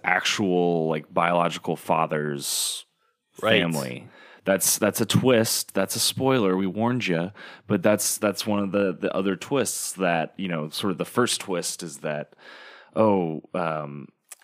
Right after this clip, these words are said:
Speaker 1: Lawrence Rutherford was actually, like, a piece of shit. And, like, it, <laughs> like, there's all this weird rumor history that it's just, like,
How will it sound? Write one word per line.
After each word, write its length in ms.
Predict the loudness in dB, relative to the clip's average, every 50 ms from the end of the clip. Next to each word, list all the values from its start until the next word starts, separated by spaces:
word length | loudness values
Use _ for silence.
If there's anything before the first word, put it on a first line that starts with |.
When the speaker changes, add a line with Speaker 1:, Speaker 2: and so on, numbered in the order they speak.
| _
Speaker 1:
Lawrence 540 | -8 -4 -2 0 0 0 -2 -2 -6 -6 -6
Rutherford 580 | -4 -4 -2 -4 -4 -4 -4 -4 -4 -4 -4 -4
was 220 | -4 -4 -4 -4
actually, 720 | -4 -4 -4 -4 -6 -6 -6 -4 -4 -4 -4 -6 -6 -6
like, 520 | -8 -8 -10 -10 -12 -16 -20 -20 -20 -20 _ _ _ _ _ _ -20
a 60 | -14
piece 240 | -8 -6 -6 -6 -4
of 80 | -4 -4
shit. 340 | -2 -2 -2 -4 -4 -6 -12 _ _ _ -10
And, 520 | -10 -8 -6 -6 -8 -8 -10 -12 -12 -10
like, 280 | -8 -8 -8 -8 -10 -12 -20 -20 -20 _ _ _ _ _ _ _ _ _ _ _ _ _ _
it, 360 | -20 -14 -12 -12 -10 -2 0 0
<laughs> 0 |
like, 180 | 0 0 0
there's 200 | -2 -2 0 0
all 160 | 2 2 2
this 200 | 2 2 0 -2
weird 640 | -4 -4 -2 0 0 2 2 2 0 -2 -4 -8 -16 _ _ _ _ _ _ -20 -20 -12
rumor 540 | -6 -4 -2 -2 0 0 -2 -2 -2 -2
history 600 | -2 -2 -2 -4 -4 -4 -4 -2 -2 -2 -2 -4
that 220 | -4 -6 -6 -6 -6
it's 180 | -4 -2 0
just, 240 | 0 2 2 2 2
like, 320 | 0 0 -2 -4 -10 -18